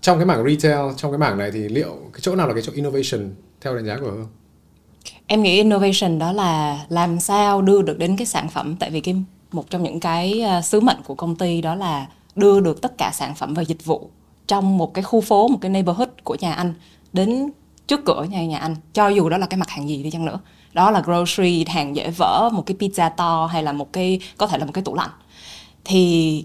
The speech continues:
Speaker 2: cái innovation nó sẽ tập trung giải quyết bài, hai bài toán. Một là bài toán về vận, speed, vận tốc. Thứ hai là bài toán về làm sao để làm cái mặt hàng, chọn được đúng mặt hàng và mặt hàng đó đến nơi một cách gọi là,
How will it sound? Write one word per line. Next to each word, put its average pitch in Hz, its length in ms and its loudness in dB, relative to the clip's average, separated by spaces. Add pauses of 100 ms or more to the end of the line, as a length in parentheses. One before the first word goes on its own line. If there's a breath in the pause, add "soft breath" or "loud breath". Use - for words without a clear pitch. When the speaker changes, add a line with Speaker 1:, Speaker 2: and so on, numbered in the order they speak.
(120)
Speaker 2:
cái 226 480 4
innovation 214 580 4
nó 156 60 -2
sẽ 196 120 -2
tập 180 240 -2
trung 202 240 4
giải 147 160 0
quyết 220 140 0
bài, 143 120 -2
hai 190 180 -4
bài 165 160 -2
toán. 165 220 -2 (340 soft breath)
Một 165 220 -2
là 151 60 -4
bài 151 140 -4
toán 185 400 -4
về 151 460 -4
vận, - 140 -12 (280)
speed, 269 280 -2 (400)
vận 147 140 -6
tốc. - 320 -2 (240)
Thứ 240 80 -2
hai 240 320 2
là 185 80 -2
bài 143 140 -4
toán 160 260 -6
về 156 300 -2 (240 loud breath)
làm 170 200 0
sao 190 260 4
để 180 400 0 (460)
làm 170 200 2
cái 220 100 0
mặt 220 180 0
hàng, 151 280 -4 (220)
chọn - 180 4
được 156 100 -2
đúng 202 160 2
mặt - 140 -2
hàng 156 280 -4
và 147 60 -12
mặt 147 160 -12
hàng 143 240 -6
đó 156 100 -2
đến 196 240 2
nơi 208 220 4
một 170 180 -4
cách - 240 -4
gọi - 160 -10
là, 143 260 -6